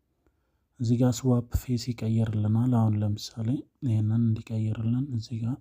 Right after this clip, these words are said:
እንደዚህ ስንነካው እንደዚህ ይመጣልና እዚህ ጋር አራት ማዕዘኗን እናበራታለን።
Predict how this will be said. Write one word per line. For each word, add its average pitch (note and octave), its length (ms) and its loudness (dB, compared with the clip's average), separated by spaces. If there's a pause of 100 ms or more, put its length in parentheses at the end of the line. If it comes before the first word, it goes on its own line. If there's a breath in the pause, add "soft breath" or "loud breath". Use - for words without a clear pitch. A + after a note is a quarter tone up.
(140)
እንደዚህ A2+ 400 0 (200)
ስንነካው A#2 580 0
እንደዚህ G#2+ 300 2
ይመጣልና A2 520 0 (140)
እዚህ A2+ 260 2
ጋር B2 160 -2 (680 soft breath)
አራት A#2+ 300 4
ማዕዘኗን A#2 540 4
እናበራታለን። G#2 840 0